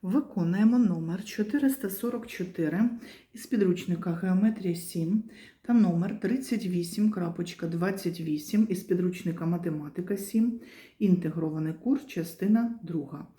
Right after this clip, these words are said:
Автор підручників Олександр Істер, видавництво Ганеза, дві тисячі двадцять четвертий рік.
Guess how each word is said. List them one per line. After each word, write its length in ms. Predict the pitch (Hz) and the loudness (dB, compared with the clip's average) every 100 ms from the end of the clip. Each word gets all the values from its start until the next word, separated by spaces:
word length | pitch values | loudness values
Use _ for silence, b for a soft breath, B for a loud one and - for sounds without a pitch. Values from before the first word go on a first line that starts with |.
| B B B | B B B
Автор 380 | 196 233 - 277 | -4 -4 -2 0
підручників 840 | 262 214 180 175 185 185 196 190 | 2 4 2 2 -2 0 -2 0
Олександр 720 | 175 170 - 170 151 147 151 - | 0 -2 -6 -4 -4 -4 -6 -4
Істер, 460 | 170 160 - 240 | -4 -4 -4 -2
видавництво 640 | 254 185 170 175 170 - 147 | 2 2 2 0 0 -8 -8
Ганеза, 460 | 156 147 151 190 | -6 -4 -2 0
дві 200 | 240 190 | 2 2
тисячі 520 | 151 - 147 208 214 233 | 0 -4 -4 -4 -2 -2
двадцять 520 | 185 151 170 190 202 | -2 -4 -4 -4 -6
четвертий 600 | - 175 151 156 - - | -8 -8 -8 -8 -10 -10
рік. 280 | - - | -10 -12